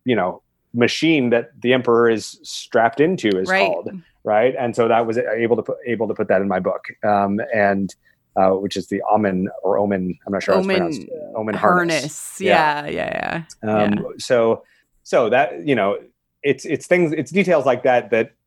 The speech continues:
Speaker 1: I'm able to sort of, I hope, sort of fill out the book for people who want that level of detail, and for
Speaker 2: Yeah.
Speaker 1: everybody else, it can just be, like,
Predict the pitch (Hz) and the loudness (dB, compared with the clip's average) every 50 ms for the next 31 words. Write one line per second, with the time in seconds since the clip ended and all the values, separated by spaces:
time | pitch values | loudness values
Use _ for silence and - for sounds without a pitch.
0 | _ _ _ _ _ - 120 120 120 110 113 107 107 - 117 110 107 104 - - | _ _ _ _ _ -6 -2 0 0 0 0 0 -2 0 0 0 0 0 -2 -6
1 | 107 - _ _ _ _ _ _ _ - 110 117 - 135 131 - - 135 123 - | -16 -20 _ _ _ _ _ _ _ -6 -4 -4 -4 -6 -6 -4 -2 -2 0 0
2 | 123 107 104 - - _ 139 131 117 117 107 107 107 - 107 101 101 107 101 104 | 0 -2 -2 -2 -4 _ 2 2 4 4 4 2 2 0 -2 0 2 2 0 0
3 | - - - 110 104 95 98 - _ _ _ - 117 110 - 104 101 98 - 98 | -2 -6 -2 0 0 0 0 -4 _ _ _ -4 -2 -2 0 0 0 0 -2 -2
4 | 95 95 95 - _ _ _ _ _ _ _ _ - 113 117 127 139 135 139 131 | -4 -4 -4 -6 _ _ _ _ _ _ _ _ -6 -2 0 0 0 2 0 2
5 | 139 143 135 131 135 135 123 143 143 139 147 147 156 160 170 170 - 123 117 113 | 2 2 2 2 2 0 0 0 -2 0 0 2 2 2 2 0 0 -2 -2 -4
6 | 104 - 123 113 107 - 107 107 107 104 104 - 104 98 - _ - - 101 98 | -2 0 2 2 4 4 4 4 4 2 2 0 -2 -4 -4 _ -12 -8 -6 -6
7 | 95 - - 104 98 98 92 92 92 - - | -6 -4 -2 0 2 2 2 2 0 -2 -10